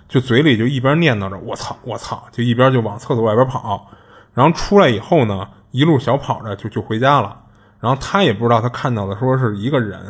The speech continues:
啊，还是什么东西。总之甭管是，是什么呀，干这事儿都挺吓人的，就吓着他了。然后等他到了家以后呢，他就回想这事儿，他觉着这要不就是一神经病，跟那大夜里的不知道为什么就是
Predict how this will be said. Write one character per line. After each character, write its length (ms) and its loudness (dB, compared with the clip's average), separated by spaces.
啊， 100 -2
还 100 -8
是 60 -4
什 80 -12
么 140 -8
东 220 -6
西。 100 -10
总 160 -6
之 160 4
甭 220 0
管 220 0
是， 260 0
是 160 -6
什 160 -8
么 160 -4
呀， 180 0
干 160 0
这 80 2
事 100 -4
儿 60 2
都 100 0
挺 160 -8
吓 160 -10
人 180 -12
的， 140 -4
就 80 -10
吓 280 -4
着 40 -10
他 100 -12
了。 100 -16
然 120 0
后 60 6
等 160 0
他 100 2
到 160 4
了 120 6
家 120 4
以 120 0
后 240 0
呢， 200 -6
他 140 -6
就 60 0
回 160 -2
想 160 -4
这 100 -10
事 140 -8
儿， 180 -10
他 140 -6
觉 80 -2
着 340 0
这 140 0
要 160 2
不 100 -4
就 160 0
是 100 -2
一 80 2
神 160 -2
经 160 2
病， 160 4
跟 120 0
那 100 4
大 180 -2
夜 260 2
里 140 -8
的 100 -6
不 120 -6
知 60 4
道 60 6
为 140 4
什 100 0
么 180 0
就 120 0
是 80 -2